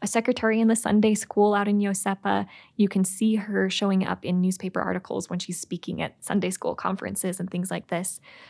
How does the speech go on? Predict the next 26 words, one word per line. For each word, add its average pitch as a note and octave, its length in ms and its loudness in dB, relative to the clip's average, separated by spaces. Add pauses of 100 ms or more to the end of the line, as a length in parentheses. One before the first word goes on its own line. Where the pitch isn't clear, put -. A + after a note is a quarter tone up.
(180)
But G#3+ 400 4
the G#3+ 140 8
year A3 380 6
after A3 320 4
she - 180 4
moved F#3 240 6
to G3 140 -2
the F#3+ 100 -2
U F#3 180 2
S, F#3 300 0 (220)
she - 160 2
actually C4+ 280 2
got G#3+ 240 0
on A#3+ 120 4
a B3 80 4
train G3+ 340 0
with - 140 -4
other G3+ 320 2
women's G3 360 2
leaders G3 380 -2
like F#3+ 160 -6
Susie G3+ 320 -2
Young G3 240 2
Gates G3 360 -4
and G3+ 120 -2
others G#3 420 -2